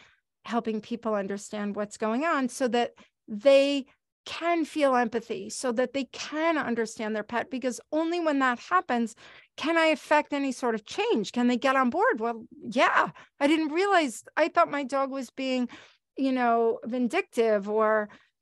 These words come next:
uh, uh, well, I can't think of the word, but, um, thank you, Bowden. Um, so how all animals learn,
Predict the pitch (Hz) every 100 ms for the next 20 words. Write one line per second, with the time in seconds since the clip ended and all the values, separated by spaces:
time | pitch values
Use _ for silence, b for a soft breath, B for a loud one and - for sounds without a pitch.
0 | _ 240 233 226 220 226 - _ _ 240
1 | 226 220 220 - _ _ _ _ _ _
2 | _ _ _ _ _ _ _ _ _ -
3 | 214 208 220 220 202 196 202 - - -
4 | 262 240 - 262 240 233 233 208 - -
5 | _ _ _ _ _ _ _ 254 220 214
6 | 208 214 214 202 202 B B B - 269
7 | 254 247 247 233 226 208 - _ _ _
8 | _ _ _ _ _ _ - - 330 254
9 | 311 330 339 370 - 294 302 311 330 -
10 | - 294 285 269 269 269 269 254 - -
11 | _ _ 226 233 254 208 - -